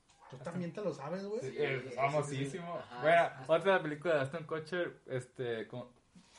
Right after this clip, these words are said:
Speaker 2: Oh,
Speaker 3: ah.
Speaker 2: otra buena, la que sale con Cameron Díaz, que se dan como
Speaker 3: Ah,
Speaker 2: tres.
Speaker 1: Ah, pues esa también la voy a recomendar
Speaker 3: Ajá.
Speaker 1: en TikTok, güey, que es la de Una locura de amor en
Speaker 2: Una,
Speaker 1: Las Vegas,
Speaker 2: ah, esa
Speaker 1: güey.
Speaker 2: también está buena.
Speaker 3: También con, sale con Natalie Portman en Amigos con Derecho, también
Speaker 2: Amigos
Speaker 3: está
Speaker 2: con
Speaker 3: buena,
Speaker 2: Derecho,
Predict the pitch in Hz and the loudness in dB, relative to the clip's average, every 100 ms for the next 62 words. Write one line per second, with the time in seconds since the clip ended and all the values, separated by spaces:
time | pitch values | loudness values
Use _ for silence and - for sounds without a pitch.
0 | - 143 165 185 190 202 190 226 180 156 | -16 -8 -4 -2 -2 -4 -4 -4 -8 -10
1 | 135 139 - 135 127 123 156 113 120 131 | -12 -14 -14 -16 -12 -10 -10 -12 -14 -14
2 | - 123 110 101 110 113 135 123 107 - | -16 -16 -14 -14 -14 -14 -14 -16 -16 -6
3 | 156 180 180 165 160 175 202 175 165 175 | 0 4 4 2 2 2 4 2 0 -4
4 | 233 196 - 156 160 180 180 180 180 151 | -4 -4 -2 0 2 2 2 0 -4 -6
5 | 143 139 147 143 151 143 165 165 151 135 | -2 0 0 0 -4 -6 -6 -4 -4 -6
6 | 143 143 160 156 143 143 147 165 156 139 | -4 -4 -4 -4 -4 -4 -6 -6 -8 -8
7 | 147 143 131 135 - - 151 151 147 127 | -8 -6 -6 -6 -4 -4 -4 -6 -4 -6
8 | 127 120 120 120 - 123 147 190 - - | -8 -10 -12 -14 -12 -14 -14 -16 -20 -20
9 | - 151 147 151 170 156 - - 151 139 | -4 -2 0 -4 -6 -10 -12 -4 -2 0
10 | 127 131 143 151 135 127 147 135 135 151 | -2 -2 -2 -2 -4 -4 -4 -2 -4 -4
11 | 151 131 123 120 131 135 117 107 117 - | -4 -4 -4 -6 -8 -6 -6 -6 -6 -8
12 | - 107 117 - 113 113 117 135 160 | -8 -4 -4 -2 -2 -2 -4 -4 -6